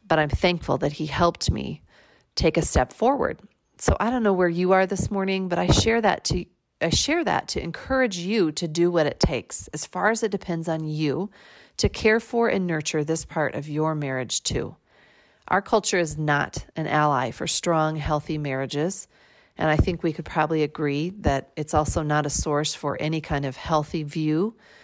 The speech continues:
on sex. But God has loved each of us first,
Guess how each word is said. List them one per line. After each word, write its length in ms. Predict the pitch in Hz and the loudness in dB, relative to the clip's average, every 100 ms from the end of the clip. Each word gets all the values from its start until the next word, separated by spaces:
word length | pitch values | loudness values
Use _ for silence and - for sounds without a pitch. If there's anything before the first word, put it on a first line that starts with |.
| - _ _ - | -20 _ _ -4
on 220 | 151 156 | -2 0
sex. 540 | 151 214 220 - - - - _ - _ _ - | 2 2 0 -4 -8 -8 -14 _ -20 _ _ 0
But 200 | 175 170 | 2 4
God 300 | 175 180 202 | 4 2 2
has 280 | 202 185 | 2 0
loved 400 | 165 160 151 151 - | 2 4 4 0 -6
each 240 | 196 - | -4 -2
of 120 | 185 | -2
us 220 | 151 151 | 0 -4
first, 680 | - - 165 143 - - - | -6 -4 0 0 0 -4 -6